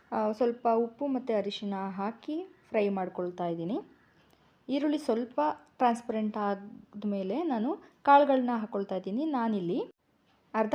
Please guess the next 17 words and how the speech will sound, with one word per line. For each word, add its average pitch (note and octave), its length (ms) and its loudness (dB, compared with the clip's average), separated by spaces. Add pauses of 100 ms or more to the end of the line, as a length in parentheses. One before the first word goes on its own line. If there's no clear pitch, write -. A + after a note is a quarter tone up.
ಕಪ್ಪಷ್ಟು C#4+ 720 -2
ಕಡಲೆಕಾಳು A#3 640 0
ನೆನೆ G#3+ 320 -2
ಇಟ್ಟಿರೋದು, G#3 460 -4
ಹಾಗೆ A3 400 -2
ಹಸಿ G#3+ 200 -8
ಬಟಾಣಿ G3+ 480 -4
ಇತ್ತು F#3+ 240 -8
ಹಾಕ್ಕೊಂಡಿದ್ದೀನಿ. G3 720 -6
ಹಾಗೆ A3 800 -8
ಒಂದು A#3+ 180 2
ಅರ್ಧ A3+ 140 4 (160)
ಕಪ್ಪಷ್ಟು A#3+ 640 -4
ಹೆಸರು A#3 440 -4
ಕಾಳು, A3 360 -4
ಒಂದು C#4 340 -2
ಅರ್ಧ A#3+ 160 -4